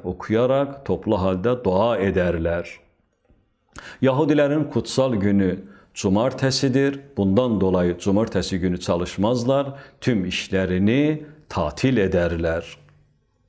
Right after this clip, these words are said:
Hristiyanlık Hazreti İsa tarafından getirilen ilahi dindir. Hristiyanlık Hazreti İsa'dan sonra tahrif edildi. Hakkaniyetini yitirerek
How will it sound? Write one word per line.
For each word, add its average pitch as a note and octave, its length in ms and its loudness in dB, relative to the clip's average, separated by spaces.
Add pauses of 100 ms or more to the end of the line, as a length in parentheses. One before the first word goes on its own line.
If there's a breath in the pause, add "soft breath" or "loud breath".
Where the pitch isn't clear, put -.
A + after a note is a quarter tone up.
(380 loud breath)
Hristiyanlık D3+ 880 2
Hazreti G#2+ 380 0
İsa - 200 2
tarafından G#2 520 2
getirilen G2+ 560 0
ilahi F#2+ 560 0
dindir. C#2+ 540 -4 (380 loud breath)
Hristiyanlık G#2 760 0
Hazreti F#2+ 420 0
İsa'dan G#2 500 2
sonra C3+ 640 2
tahrif G2+ 520 -2
edildi. C#3 800 2 (360 loud breath)
Hakkaniyetini G2+ 800 0
yitirerek C#3 800 2